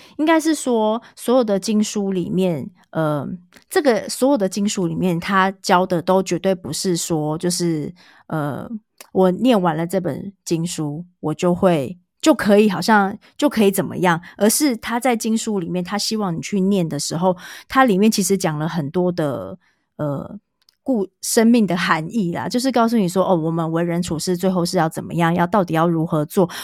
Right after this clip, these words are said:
或者是当你碰到一些困难的时候呢，你要去正视什么样子的情形。其实最后回归都是希望你在经书，你在念经书的当下，你会很沉静，你会真的去吸收到一些知识，在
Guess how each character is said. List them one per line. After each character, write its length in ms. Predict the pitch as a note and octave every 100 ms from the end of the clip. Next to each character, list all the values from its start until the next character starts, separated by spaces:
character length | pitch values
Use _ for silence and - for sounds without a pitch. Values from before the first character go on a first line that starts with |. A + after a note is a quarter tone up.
| -
或 100 | C4+
者 100 | A3
是 220 | G3+ A3+
当 200 | F#3+ G#3
你 60 | F3
碰 200 | G#3 G3
到 200 | F#3+ F3+
一 40 |
些 160 | G3+ G3+
困 220 | F#3+ A3
难 120 | E3+
的 100 | E3
时 180 | E3 E3
候 180 | F3 G#3+
呢， 180 | F3+ E3+
你 100 | E3+
要 100 | E3+
去 140 | -
正 220 | A#3+ A3+ G3
视 180 | G#3
什 160 | F#3 D3
么 80 | D#3
样 180 | F3+ F3
子 140 | D3
的 200 | C#3 C#3+
情 300 | - - C#3+
形。 280 | F3 - D#3 - - -
其 140 | - A#3+
实 140 | C#4
最 200 | B3 D4
后 280 | C4 B3+ G#3 - _
回 180 | G3 F#3+
归 240 | A3 A3
都 160 | A3 A3+
是 160 | B3
希 220 | A3 A3
望 180 | A3 G#3
你 80 | E3
在 160 | F3+ F#3+
经 240 | - F#3+
书， 300 | G3 F#3+ F#3+ - -
你 140 | F3+
在 180 | G#3+ C4
念 260 | C4+ A#3
经 180 | G3+ G#3
书 180 | G#3 G#3+
的 80 | E3
当 200 | F3+ F#3
下， 180 | G3 E3
你 140 | D3
会 180 | F#3+ G3
很 180 | F#3+ -
沉 320 | - - D#3
静， 300 | - E3+ - _ _ _
你 100 | F3+
会 160 | F#3 B3
真 160 | A3+
的 100 | G#3
去 160 | F3 G#3+
吸 220 | - F#3+
收 220 | F#3 F#3
到 200 | F3 F3
一 80 | F#3
些 200 | F3+ F3
知 280 | F3 F3+ E3+
识， 360 | F3 - E3+ - _ _
在 340 | - G3+ F3